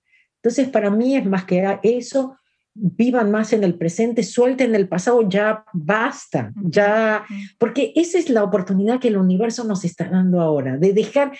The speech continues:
Speaker 1: ¿se imaginan? Podemos terminar con todo nuestro karma
Speaker 2: Ya sé.
Speaker 1: ahora. Entonces, ¿por qué no aprovecharlo?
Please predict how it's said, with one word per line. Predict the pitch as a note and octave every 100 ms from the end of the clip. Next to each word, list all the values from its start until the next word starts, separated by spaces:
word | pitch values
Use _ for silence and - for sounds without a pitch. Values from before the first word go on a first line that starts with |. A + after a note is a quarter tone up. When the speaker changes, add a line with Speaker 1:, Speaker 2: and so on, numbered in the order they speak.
| -
Speaker 1:
¿se | - B3
imaginan? | D4+ - A4+ A4 C4+
Podemos | F#3 B3 F4 F#4
terminar | - G#3+ A3+ B3+ E4+
con | E4 A3
todo | G#3+ C4 C4
nuestro | A#3+ - G3 F#3+
karma | B3 D4+ D4+ C4
Speaker 2:
Ya | G3+
sé. | G3+ -
Speaker 1:
ahora. | - F#3 C4 F4 C4 B2 B2 _ _ _ _ -
Entonces, | F#3+ G3+ C#4 D4+ - - _
¿por | F#3+ F#3
qué | -
no | C#4 C#4
aprovecharlo? | C4 F#3 E3 D#3+ - A#2+ A2+ A2